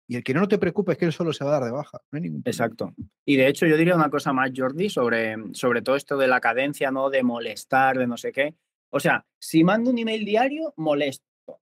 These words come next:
Speaker 2: Pero
Speaker 1: Ujú.
Speaker 2: si subo cada maldito día
Speaker 1: Sí,
Speaker 2: tres
Speaker 1: sí, sí.
Speaker 2: reels,
Speaker 1: Sí.
Speaker 2: o cinco o veinte a Instagram, eso no
Speaker 1: Eso
Speaker 2: molesta a nadie.
Speaker 1: maravilloso,
Speaker 2: Eso está de
Speaker 1: maravilloso.
Speaker 2: puta madre. Eso,
Speaker 1: Está
Speaker 2: eso es lo
Speaker 1: maravilloso.
Speaker 2: que hay que hacer.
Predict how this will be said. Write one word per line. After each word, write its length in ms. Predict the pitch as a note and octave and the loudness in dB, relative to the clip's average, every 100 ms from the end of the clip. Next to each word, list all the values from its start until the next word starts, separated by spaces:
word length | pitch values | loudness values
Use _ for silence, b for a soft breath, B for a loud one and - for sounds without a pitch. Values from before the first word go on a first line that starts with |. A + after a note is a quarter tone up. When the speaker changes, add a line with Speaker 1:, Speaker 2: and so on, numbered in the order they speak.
| _ _ _ | _ _ _
Speaker 2:
Pero 200 | E3+ E3 | 0 2
Speaker 1:
Ujú. 100 | E3 | 0
Speaker 2:
si 100 | E3+ | -4
subo 340 | E3 B3+ C4+ | -2 0 2
cada 260 | C4 C4 B3+ | 2 4 6
maldito 400 | A#3+ A#3 A3+ A3 | 4 0 -2 0
día 180 | F3 C#3 | 2 2
Speaker 1:
Sí, 80 | |
Speaker 2:
tres 200 | F#3+ G#3+ G#3 | 2 0 0
Speaker 1:
sí, 60 | |
sí. 40 | D#3+ | -2
Speaker 2:
reels, 320 | D3+ C3+ A2 - _ | -2 -4 -6 -14 _
Speaker 1:
Sí. 80 | - | -2
Speaker 2:
o 180 | D#3+ D#3+ | 0 0
cinco 560 | - A3 A3 F#3+ D3+ - | 0 -2 0 0 -2 0
o 180 | D#3 D#3+ | 2 4
veinte 580 | F3+ A3 G#3 E3 C#3 A2+ | 2 2 0 0 -2 0
a 220 | D3+ D#3 | 2 2
Instagram, 640 | G3+ B3+ - D4+ E4 E4+ - | 2 -2 -4 -2 0 0 -2
eso 260 | D3+ D3+ - | -10 -6 0
no 80 | F#3+ | 2
Speaker 1:
Eso 140 | A3+ | 4
Speaker 2:
molesta 200 | A3 G#3+ | 4 6
a 20 | |
nadie. 100 | F3+ D#3+ | 6 4
Speaker 1:
maravilloso, 560 | D3+ E3+ E3+ - A2+ - | 4 4 2 -2 -10 -8
Speaker 2:
Eso 160 | D#3 | -6
está 20 | C#3 | -4
de 60 | |
Speaker 1:
maravilloso. 420 | C#3 B3+ A3+ C3+ G3+ | 0 0 0 0 0
Speaker 2:
puta 160 | F#3+ | 0
madre. 260 | E3+ D3 D3+ | 0 -2 -2
Eso, 140 | E3+ A#3+ | -2 -2
Speaker 1:
Está 0 | |
Speaker 2:
eso 100 | - | 0
es 40 | |
lo 60 | C#3 | 0
Speaker 1:
maravilloso. 340 | A#3 A#3 G#3 | 2 0 0
Speaker 2:
que 80 | F#3+ | 2
hay 160 | G3+ F#3 | 2 2
que 100 | G3+ | -2
hacer. 360 | E3+ C3+ G#2+ | -2 -6 -8